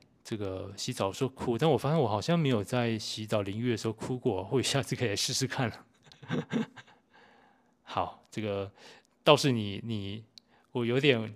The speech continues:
难想象在洗澡的时候看 YouTube，或许你的手机可能 <laughs> 可以有防水吧。<laughs> 怎么想感觉对，对手机好像不是，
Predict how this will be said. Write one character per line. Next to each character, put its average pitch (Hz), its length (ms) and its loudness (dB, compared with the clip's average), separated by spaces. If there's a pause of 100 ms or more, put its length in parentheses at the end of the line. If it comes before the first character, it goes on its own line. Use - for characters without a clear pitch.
难 113 200 -2
想 104 240 -2
象 117 240 -4
在 110 340 -2
洗 - 220 -4
澡 101 220 -2
的 98 40 -8
时 - 80 -8
候 120 60 -4
看 110 180 -4
YouTube， 107 500 -4
或 113 180 -2
许 107 120 -4
你 98 120 -6
的 101 80 -2
手 101 160 -6
机 107 140 -4
可 104 80 0
能 104 100 -2 (140)
<laughs> - 140 -20
可 - 120 2
以 131 40 10
有 120 60 8
防 107 240 2
水 107 240 0
吧。 101 180 -2 (380)
<laughs> 180 400 0
怎 123 100 6
么 131 60 8
想 147 180 8
感 113 160 0
觉 113 160 2
对， 120 280 4
对 143 180 6
手 123 180 4
机 104 80 -4
好 107 120 0
像 117 180 -4
不 113 100 -8
是， 117 300 -2